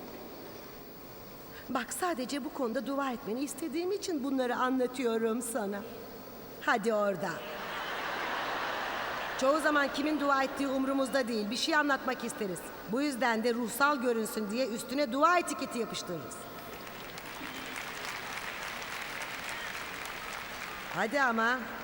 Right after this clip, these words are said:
<laughs> Aa, neyse. Güzel vaaz değil mi?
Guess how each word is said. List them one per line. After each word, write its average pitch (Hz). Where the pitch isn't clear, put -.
<laughs> 240
Aa, 320
neyse. 330
Güzel 285
vaaz 247
değil 330
mi? 302